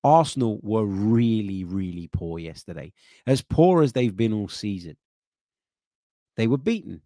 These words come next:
deservedly beaten, I think, when you watch the game back. I know people talk about the amount of the ball that Arsenal had, et cetera, et cetera, but when I sat and rewatched the game this morning, all the best chances came Everton's way.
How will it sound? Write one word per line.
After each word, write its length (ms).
deservedly 640
beaten, 460
I 80
think, 220
when 160
you 100
watch 260
the 80
game 280
back. 340
I 80
know 120
people 280
talk 180
about 360
the 80
amount 300
of 60
the 60
ball 360
that 100
Arsenal 420
had, 220
et 100
cetera, 360
et 60
cetera, 340
but 200
when 140
I 120
sat 260
and 300
rewatched 400
the 80
game 260
this 200
morning, 340
all 240
the 80
best 320
chances 580
came 280
Everton's 460
way. 200